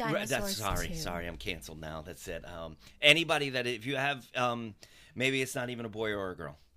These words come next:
Speaker 2: Maybe it's just anyone
Speaker 1: Yeah.
Speaker 2: in your family
Speaker 1: Right,
Speaker 2: who is
Speaker 1: yes.
Speaker 2: a
Speaker 1: Maybe,
Speaker 2: gi-
Speaker 1: maybe grandma loves dinosaurs.
Speaker 2: Maybe.
Speaker 1: And, uh, or may-, maybe it's not even grandma. Maybe it's, maybe she identifies as grandpa today.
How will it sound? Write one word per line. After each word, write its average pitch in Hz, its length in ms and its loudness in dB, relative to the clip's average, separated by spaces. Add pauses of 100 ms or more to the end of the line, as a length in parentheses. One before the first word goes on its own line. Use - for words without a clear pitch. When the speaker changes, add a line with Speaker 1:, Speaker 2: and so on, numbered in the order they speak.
(160)
Speaker 2:
Maybe 208 460 0
it's 269 160 -4
just 254 320 -8
anyone 269 600 -2
Speaker 1:
Yeah. 190 100 0
Speaker 2:
in 220 160 -4
your 220 160 -4
family 165 540 -4
Speaker 1:
Right, 98 220 2
Speaker 2:
who - 200 0
is - 160 0
Speaker 1:
yes. 196 120 -2
Speaker 2:
a 196 40 -8 (200)
Speaker 1:
Maybe, 175 340 8
Speaker 2:
gi- - 80 -8 (140)
Speaker 1:
maybe 175 260 6
grandma 131 560 4 (120)
loves 113 300 6
dinosaurs. 107 840 -2
Speaker 2:
Maybe. 214 460 -4 (180)
Speaker 1:
And, 101 460 2 (100)
uh, 110 100 -4 (140)
or 110 60 -6
may-, 113 260 2
maybe 110 260 0
it's 101 120 -4
not 104 140 0
even 101 140 -4
grandma. 90 380 -4
Maybe 92 300 -4
it's, - 420 -12 (120)
maybe 98 200 -4
she 98 200 -2
identifies 87 540 -4
as 78 100 -12
grandpa 87 420 -6
today. 104 360 -4